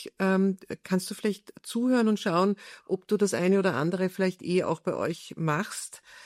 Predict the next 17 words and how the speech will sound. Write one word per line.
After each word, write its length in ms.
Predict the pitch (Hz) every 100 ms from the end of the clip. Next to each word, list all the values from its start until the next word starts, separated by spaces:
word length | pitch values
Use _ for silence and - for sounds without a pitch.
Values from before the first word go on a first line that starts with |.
| - -
Ähm, 320 | - 180 180 185
es 140 | -
soll 180 | 196 185
eben 400 | 175 180 175 175
in 160 | 185
dem 220 | 170 170 175
Fall 180 | 170
alltagsdeutlich 800 | 120 147 190 220 - 196 190 196
sein 200 | - 180
und 300 | 175 175 -
einmal 460 | - 170 165 165 165
einfach 340 | - 151 175 - _
ganz 280 | - 160 165
ohne 320 | - 135 170
Leistungsanspruch. 1000 | 170 147 156 - 165 - 110 - - 110
Und 120 | 165 160
zwar, 320 | - 175 180